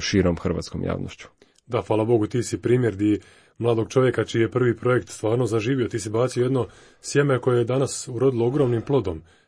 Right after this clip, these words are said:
Speaker 2: Ali pazi, ti si tada imao koliko, na dvadeset jednu godinu kad si
Speaker 1: Pa praktički tako nešto,
Speaker 2: Znači,
Speaker 1: da.
Speaker 2: dok su tvoje generacije možda tada više se fokusirale na mladenački provod i život, ti si morao određeno svoje vrijeme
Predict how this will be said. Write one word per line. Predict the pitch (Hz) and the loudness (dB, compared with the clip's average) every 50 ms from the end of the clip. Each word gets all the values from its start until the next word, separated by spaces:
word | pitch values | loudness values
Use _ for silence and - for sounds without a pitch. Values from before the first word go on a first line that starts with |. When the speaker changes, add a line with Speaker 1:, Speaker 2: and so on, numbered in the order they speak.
| _ _ _ | _ _ _
Speaker 2:
Ali | - 92 | -10 -2
pazi, | - 135 135 123 120 | 0 0 0 0 0
ti | 160 151 | -2 -2
si | 123 - | -2 0
tada | 160 156 156 165 | 0 0 2 0
imao | 160 127 110 | 0 0 -2
koliko, | - 143 - 113 | -2 -4 -4 -4
na | 95 92 | -4 -4
dvadeset | 90 87 104 120 120 110 - 107 98 - | -4 -2 -2 -2 -2 -2 -4 -6 -6 -4
jednu | 117 123 120 113 95 85 - | -4 -4 -4 -4 -6 -8 -6
godinu | 95 120 135 98 90 80 80 | -4 -4 -2 -4 -4 -10 -12
kad | - - 90 - | -14 -14 -14 -14
si | - - 90 82 - - | -12 -12 -14 -14 -2 2
Speaker 1:
Pa | 113 113 | 2 2
praktički | - - 113 113 110 - - - - - 90 | 2 4 4 4 4 4 0 -12 -10 -8 -6
tako | - - 92 90 - - | -4 -2 -4 -4 -4 -8
nešto, | 92 92 90 110 | -12 -10 -8 -8
Speaker 2:
Znači, | 113 110 113 117 | -6 -4 -2 -2
Speaker 1:
da. | 113 | -2
Speaker 2:
dok | 95 - | -2 -2
su | - 117 113 113 113 | -2 -2 -2 -2 -4
tvoje | - - 131 131 | -4 -4 -2 0
generacije | 123 120 117 120 123 131 131 - 131 123 | 0 2 2 2 2 2 2 2 0 0
možda | 120 123 120 120 | 0 0 0 0
tada | - 131 131 127 | 0 0 0 0
više | 123 131 - 117 | 0 -2 -2 -4
se | 95 95 101 | -6 -8 -8
fokusirale | 92 113 113 - 107 - 135 131 135 123 90 110 120 | -6 -6 -6 -6 -4 -2 -2 0 0 0 0 0 0
na | 104 107 113 113 104 - - 165 160 139 - - | 0 -2 -4 -4 -6 -10 -14 -14 -14 -16 -10 -6
mladenački | 120 120 131 127 127 120 117 110 - - - | -2 -2 0 0 0 0 0 -2 -2 -6 -4
provod | - 127 135 139 139 123 | -2 0 0 2 2 2
i | 123 | 2
život, | 120 156 151 147 139 - | 2 2 2 2 2 0
ti | - 139 | -2 -4
si | - - | -2 -2
morao | 127 131 139 135 131 | -2 0 0 0 0
određeno | 131 131 131 123 117 120 120 | 0 2 2 2 2 0 0
svoje | 107 - 127 123 120 | -2 -2 -2 0 2
vrijeme | 117 120 127 127 127 123 104 | 2 2 2 2 2 0 0